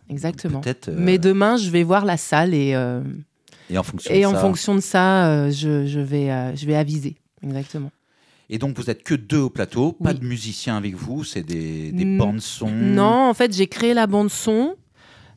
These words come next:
Speaker 1: Euh, même dans les moments de silence, euh, c'est à nous de gérer le timing.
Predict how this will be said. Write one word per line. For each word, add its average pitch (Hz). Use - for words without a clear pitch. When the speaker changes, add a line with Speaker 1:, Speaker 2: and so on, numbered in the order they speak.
Speaker 1:
Euh, 175
même 208
dans 220
les 208
moments 202
de 202
silence, 214
euh, 151
c'est -
à 165
nous 196
de 165
gérer 175
le 175
timing. 180